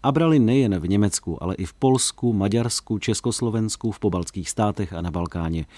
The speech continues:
Téměř mýtický význam měly pro ruské vojáky náramkové hodinky, kterých nosili na zápěstí třeba šest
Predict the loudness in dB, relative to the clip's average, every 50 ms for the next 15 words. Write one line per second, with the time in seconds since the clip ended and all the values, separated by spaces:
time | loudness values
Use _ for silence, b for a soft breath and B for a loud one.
0 | B B B B B B B B B B B 2 4 6 6 6 6 4 2 2
1 | 2 4 4 2 0 0 -2 -2 -2 0 0 0 0 2 2 2 4 2 2 2
2 | 2 0 0 0 -2 -2 -2 -2 -2 -2 -2 -2 -2 -2 0 0 0 2 0 0
3 | 0 2 2 4 4 4 4 2 2 2 2 2 2 2 2 2 2 2 2 0
4 | 0 2 2 2 2 0 -2 -6 -6 -4 -4 -4 -4 -4 -2 -2 -2 0 0 0
5 | 2 2 2 2 2 2 2 2 0 -2 -2 -2 -4 -6 -6 -2 -2 -2 0 -2
6 | -2 -4 -2 0 0 0 0 -2 -4